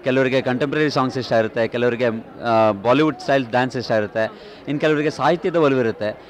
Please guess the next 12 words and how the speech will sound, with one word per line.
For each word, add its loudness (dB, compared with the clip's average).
ಎಲ್ಲರಿಗೂ 4
ಅವ್ರವ್ರಿಗೆ 4
ಅಭಿರುಚಿಗೆ 2
ತಕ್ಕನಾಗಿ -2
at 2
least -4
ಸ್ವಲ್ಪನಾದ್ರೂ 0
ಒಂದೆರಡಾದ್ರೂ 2
program 0
ಸಿಗಬೇಕು -2
ಅನ್ನೋ 0
ಉದ್ದೇಶದಿಂದ -4